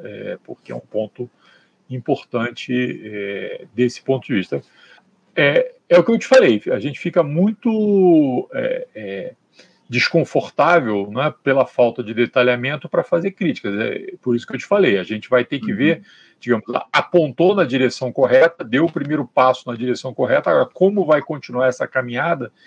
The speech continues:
Speaker 1: é nesse processo que a gente vai poder fazer uma avaliação mais precisa do que efetivamente tá andando. Agora, eu acho que até do ponto de vista do governo,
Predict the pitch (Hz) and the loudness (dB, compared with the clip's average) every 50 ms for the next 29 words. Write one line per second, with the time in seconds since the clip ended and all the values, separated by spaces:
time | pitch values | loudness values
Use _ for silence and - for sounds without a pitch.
0 | _ _ _ - - - 131 127 123 135 151 143 - - - - 156 139 - - | _ _ _ -6 -2 -2 0 0 0 0 0 -2 -4 -8 -6 -4 -4 -4 -4 -2
1 | 135 135 135 131 - - 165 135 143 151 - - 139 - - 151 135 143 - - | -2 -2 -2 -2 -6 -8 -12 -12 -10 -8 -4 -6 -6 -4 -4 -8 -8 -6 -2 -2
2 | 143 123 120 135 131 135 135 123 139 135 135 135 131 - - - 127 127 131 123 | -2 -2 -2 -4 -2 -2 -2 0 2 2 2 2 0 -2 -4 -6 -4 -4 -4 -6
3 | _ _ _ _ _ _ - _ _ - 117 117 120 123 127 131 139 131 - - | _ _ _ _ _ _ -20 _ _ -10 -2 0 2 2 2 2 0 -2 -8 -10
4 | - - 151 147 - - - - 143 151 165 151 113 107 104 101 - 135 139 104 | -4 0 0 0 0 -4 -8 -6 -4 -4 -4 -4 -4 -6 -6 -8 -10 -12 -12 -12
5 | 117 107 _ - 135 131 123 - 127 - - 135 127 120 127 131 - - - 160 | -12 -10 _ -4 -6 -4 -4 -6 -8 -6 -2 -4 -4 -4 -4 -10 -10 -8 -6 -6
6 | 160 143 113 107 110 - 196 247 240 254 277 262 196 151 156 - - 170 151 - | -4 -4 -6 -4 -2 -2 0 2 2 2 2 2 2 0 0 0 -4 -6 -4 -2
7 | 156 151 156 147 - 151 139 120 113 110 117 110 113 113 110 101 92 107 131 151 | -4 -4 -4 -4 -6 -8 -8 -8 -8 -8 -8 -8 -8 -8 -8 -6 -2 0 0 0
8 | 151 131 | 0 -2